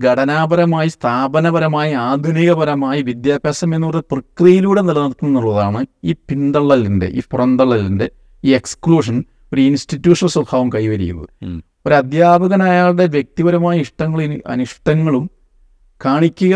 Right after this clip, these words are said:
Speaker 1: എന്ന് പറഞ്ഞാൽ വ്യക്തിപരമായിട്ടുള്ള ഒരു മനോഭാവത്തിൻ്റെ പ്രശ്നമായിട്ടാണ് സാധാരണ നമ്മൾ പറയുക. ആ മാഷ് അല്ലെങ്കിൽ ആ ടീച്ചർ എന്നോട് പ്രത്യേക രീതിയിൽ ഇഷ്ടക്കേട് കാണിച്ചു, ആ ഒരു മോശപ്പെട്ട സ്വഭാവമുള്ള ഒരാളാണെന്ന രീതിയിൽ അതല്ല. ഇങ്ങനെയുള്ള വ്യക്തികൾ പൊതുവെ കൂടുതലുള്ള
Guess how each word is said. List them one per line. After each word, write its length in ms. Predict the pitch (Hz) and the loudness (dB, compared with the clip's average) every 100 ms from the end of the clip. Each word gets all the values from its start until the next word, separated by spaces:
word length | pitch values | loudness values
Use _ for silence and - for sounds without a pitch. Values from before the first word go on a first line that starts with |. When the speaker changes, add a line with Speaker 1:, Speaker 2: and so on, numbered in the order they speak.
| 196 | 4
Speaker 1:
എന്ന് 180 | 185 185 | 4 4
പറഞ്ഞാൽ 260 | 185 170 180 | 2 2 0
വ്യക്തിപരമായിട്ടുള്ള 880 | 147 - 165 175 185 180 170 165 | -2 -2 0 2 2 0 0 2
ഒരു 160 | 170 165 156 | 4 2 0
മനോഭാവത്തിൻ്റെ 640 | 135 139 143 147 160 175 175 | -2 -2 -2 -2 0 0 0
പ്രശ്നമായിട്ടാണ് 640 | 156 - 147 127 123 123 | -2 -4 -4 -2 -2 -4
സാധാരണ 400 | 131 123 123 123 | -4 -4 -2 -2
നമ്മൾ 180 | 120 117 | -2 -2
പറയുക. 240 | 110 104 113 | -4 -4 -2
ആ 40 | |
മാഷ് 340 | 131 123 - 120 - _ | 0 0 -2 -8 -8 _
അല്ലെങ്കിൽ 260 | - 120 123 | -4 -2 0
ആ 40 | 139 | -2
ടീച്ചർ 380 | 135 123 123 123 123 _ _ _ | -2 -4 -2 -6 -6 _ _ _
എന്നോട് 240 | 127 135 | -2 0
പ്രത്യേക 360 | 127 117 127 139 | 0 -2 -2 0
രീതിയിൽ 300 | 143 135 123 123 | 0 0 0 -4
ഇഷ്ടക്കേട് 420 | - - 139 143 | -4 0 0 0
കാണിച്ചു, 460 | 123 117 113 - 85 _ _ _ - | -2 -4 -6 -8 -12 _ _ _ -6
ആ 60 | |
ഒരു 160 | 131 165 - 160 147 | -2 0 -2 -6 -6
മോശപ്പെട്ട 500 | 143 135 165 175 - | -4 -2 -2 -4 -4
സ്വഭാവമുള്ള 420 | 147 143 135 143 135 | -6 0 0 2 0
ഒരാളാണെന്ന 500 | 135 127 135 131 131 | 0 -2 0 0 0
രീതിയിൽ 260 | 127 120 127 - _ | -2 -2 -6 -10 _
അതല്ല. 220 | 127 104 87 | -6 -6 -6
ഇങ്ങനെയുള്ള 440 | 120 165 208 208 | -2 0 2 2
വ്യക്തികൾ 500 | 208 160 - 214 185 202 | 2 0 -2 0 0 -2
പൊതുവെ 340 | - 143 156 190 - | -6 -4 0 0 0
കൂടുതലുള്ള 640 | 156 160 165 165 110 95 | -4 -2 2 2 0 -2